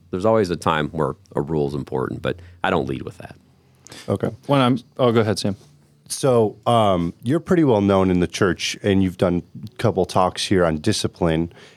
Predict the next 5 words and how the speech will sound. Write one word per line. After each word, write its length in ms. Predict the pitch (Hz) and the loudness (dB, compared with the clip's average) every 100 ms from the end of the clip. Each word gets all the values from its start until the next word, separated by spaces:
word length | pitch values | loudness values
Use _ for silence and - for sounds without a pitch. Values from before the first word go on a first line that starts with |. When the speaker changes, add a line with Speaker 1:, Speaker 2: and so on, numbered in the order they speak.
| - | -4
Speaker 2:
Is 180 | 110 98 | -2 2
there, 240 | 120 120 - _ _ _ _ _ _ _ _ - - _ _ _ _ - - - | 2 0 -6 _ _ _ _ _ _ _ _ -20 -20 _ _ _ _ -20 -20 -4
Speaker 3:
<laughs> 20 | |
Speaker 2:
it, 800 | 123 120 - 120 120 123 131 117 - - - 139 127 117 92 | 2 2 4 0 4 2 2 -2 -10 -16 -8 -6 -4 -6 -2
um, 580 | 127 107 92 90 - | 2 2 0 -4 -6